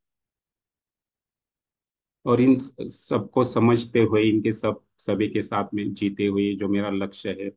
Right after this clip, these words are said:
तब निरंतर सुख का, उस लक्ष्य तक मैं पहुंच पाऊंगा। और मेरा प्रयास यही रहेगा कि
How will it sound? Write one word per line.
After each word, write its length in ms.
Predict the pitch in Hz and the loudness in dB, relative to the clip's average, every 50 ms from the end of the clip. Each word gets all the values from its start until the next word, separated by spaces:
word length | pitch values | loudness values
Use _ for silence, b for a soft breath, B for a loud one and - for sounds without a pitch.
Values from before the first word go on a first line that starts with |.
| _ _ _ _ _ _ _ _ _ _ _ _ _ _ - | _ _ _ _ _ _ _ _ _ _ _ _ _ _ -6
तब 160 | 98 95 - - | -6 -4 0 2
निरंतर 440 | 101 98 101 101 101 98 98 104 95 | 2 2 4 4 2 2 2 0 -4
सुख 260 | - - - 95 85 | -4 -4 -6 -6 -6
का, 360 | - _ - 90 90 - _ _ _ _ _ _ _ _ - | -6 _ -8 -8 -8 -10 _ _ _ _ _ _ _ _ -4
उस 200 | 123 104 98 - - | -4 -2 -2 -2 -2
लक्ष्य 300 | 101 104 101 - - _ - | -2 -2 -2 -6 -10 _ -6
तक 180 | 98 92 - _ _ _ _ - | -6 -6 -8 _ _ _ _ 0
मैं 260 | 104 101 98 98 98 - | 2 2 2 2 0 -2
पहुंच 260 | 92 92 92 92 - | -2 -2 -2 -2 -4
पाऊंगा। 460 | - - 85 80 85 90 - - - _ _ _ _ _ _ _ _ _ _ _ _ _ _ _ _ _ _ _ _ _ _ _ _ _ _ | -4 -4 -4 -4 -6 -8 -12 -14 -20 _ _ _ _ _ _ _ _ _ _ _ _ _ _ _ _ _ _ _ _ _ _ _ _ _ _
और 120 | - 117 117 | 0 2 4
मेरा 240 | 127 127 123 135 123 | 4 4 4 2 0
प्रयास 440 | - 127 123 123 131 131 127 - - | 2 2 2 4 4 2 0 0 0
यही 240 | 120 123 117 127 135 | 2 2 4 4 4
रहेगा 360 | 127 123 120 117 117 120 117 | 4 4 4 4 2 0 -2
कि 300 | 117 - 123 120 120 | -2 -2 -2 -2 -2